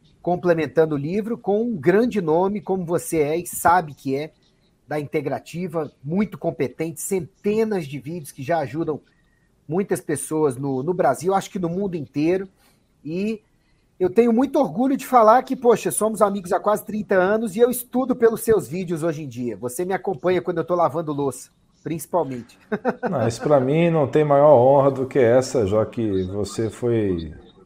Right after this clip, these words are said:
Speaker 2: minha grande inspiração pra começar na medicina funcional integrativa, né?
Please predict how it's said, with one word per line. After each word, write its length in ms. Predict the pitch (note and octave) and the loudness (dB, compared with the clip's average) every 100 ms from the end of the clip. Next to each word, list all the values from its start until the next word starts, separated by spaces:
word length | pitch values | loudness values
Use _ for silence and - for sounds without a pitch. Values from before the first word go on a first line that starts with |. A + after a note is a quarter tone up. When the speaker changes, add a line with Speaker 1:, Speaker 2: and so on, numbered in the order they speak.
| - - | -20 -10
Speaker 2:
minha 200 | G#2 G2 | -8 -4
grande 220 | G2+ A#2 | -2 -2
inspiração 720 | A2+ - C3 A2+ - - A#2 | -4 -4 2 2 2 -2 -4
pra 160 | A#2 A#2 | -4 -8
começar 720 | B2 A#2 G2+ - A2+ A2 G#2 | -6 -4 -6 -2 0 2 0
na 120 | G2+ | -4
medicina 460 | G2+ F#2+ - G#2+ | -6 -8 -10 -10
funcional 400 | F#2+ G#2 - G#2 | -8 -10 -6 -6
integrativa, 760 | G2+ A2 G#2+ F#2+ - G2 E2+ E2+ | -4 -4 -2 -4 -4 -12 -10 -8
né? 180 | F#2+ | -8